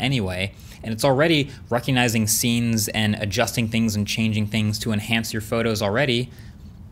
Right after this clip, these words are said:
Why not add a picture of the moon in there?" But it does bring up the question, a totally fair question, which is,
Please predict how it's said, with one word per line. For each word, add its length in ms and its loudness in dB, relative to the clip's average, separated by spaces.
Why 260 2
not 400 0
add 200 4
a 40 -2
picture 320 -4
of 100 0
the 80 0
moon 200 2
in 80 -2
there?" 300 -2
But 80 6
it 80 2
does 200 4
bring 180 0
up 100 -2
the 80 -4
question, 480 -2
a 60 -12
totally 320 2
fair 200 2
question, 420 0
which 180 -2
is, 280 0